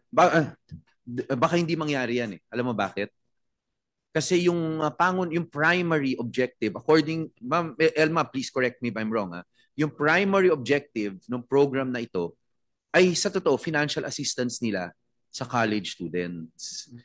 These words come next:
So maybe there is a different, hindi ko alam kung paano ga-, ga-, pwede yung, uh, but ang point po, I think lag-, lagi may way, may,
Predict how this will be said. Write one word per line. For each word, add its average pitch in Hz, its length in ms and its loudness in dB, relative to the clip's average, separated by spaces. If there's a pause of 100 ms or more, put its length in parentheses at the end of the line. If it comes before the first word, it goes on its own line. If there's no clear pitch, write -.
(140)
So - 240 2
maybe 196 480 2
there 156 240 4
is 151 240 -4
a 143 80 -4
different, 151 640 2 (1400)
hindi 165 160 -2
ko 202 80 0
alam 196 320 2
kung 156 80 -2
paano 147 720 0
ga-, 127 240 -2
ga-, 123 160 -4
pwede 143 240 2
yung, 143 240 0
uh, 143 160 -4 (160)
but 214 160 2
ang 233 160 2
point 202 320 0
po, 170 80 0
I 160 160 0
think 165 240 -4
lag-, 147 240 2
lagi 151 240 0
may 143 160 0
way, 120 400 0
may, 123 240 -2